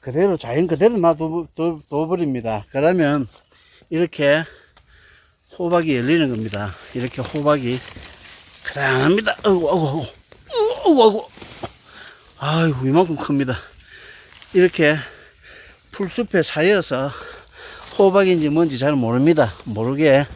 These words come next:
이렇게 키우는 겁니다. 크죠? 예, 큽니다.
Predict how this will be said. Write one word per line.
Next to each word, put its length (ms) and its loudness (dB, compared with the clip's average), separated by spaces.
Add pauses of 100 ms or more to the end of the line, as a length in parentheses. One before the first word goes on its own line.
(120)
이렇게 300 2
키우는 480 0
겁니다. 380 -10 (640)
크죠? 800 2 (140)
예, 180 -4
큽니다. 640 0